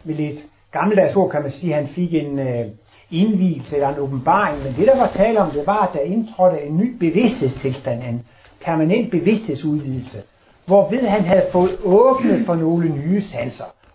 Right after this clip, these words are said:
Og det var altså intuitive sanser, som gjorde, at han kunne opleve den åndelige virkelighed, der lå bag ved den fysiske virkelighed. Martinus siger, ligesom vi kan se en cykel og en bil i gaden, lige så tydeligt kunne han se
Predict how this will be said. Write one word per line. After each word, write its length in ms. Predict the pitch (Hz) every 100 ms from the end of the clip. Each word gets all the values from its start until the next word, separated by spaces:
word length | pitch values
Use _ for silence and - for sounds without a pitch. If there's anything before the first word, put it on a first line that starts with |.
| -
Og 60 |
det 120 | 170
var 160 | 226 190
altså 280 | 165 185 151 -
intuitive 760 | 147 131 - 208 233 - 190 151
sanser, 400 | 123 139 131 -
som 260 | - 147 139 -
gjorde, 400 | 147 165 240 247 - - -
at 80 |
han 120 | 147 165
kunne 220 | - -
opleve 500 | 214 - 220 202 -
den 120 | 135 - -
åndelige 480 | 156 214 202 185
virkelighed, 600 | 131 127 180 185 135 156
der 100 | 147
lå 160 | 139 139
bag 380 | 127 165 180 135
ved 80 | 135
den 160 | 135 -
fysiske 440 | 190 185 135 - 113
virkelighed. 480 | 120 143 147 104 - - _ _ _ _ -
Martinus 320 | 131 185 208
siger, 200 | 202 180 - -
ligesom 440 | 170 196 175 135
vi 80 | 175
kan 120 | 240 -
se 60 | 180
en 180 | 135
cykel 400 | 107 - 196 233
og 80 | 143
en 80 | 131
bil 220 | 185 208 131
i 160 | -
gaden, 280 | 135 185 214
lige 140 | 180
så 140 | 208 214
tydeligt 320 | - 214 202
kunne 80 | 143
han 100 | 147 -
se 220 | 214 180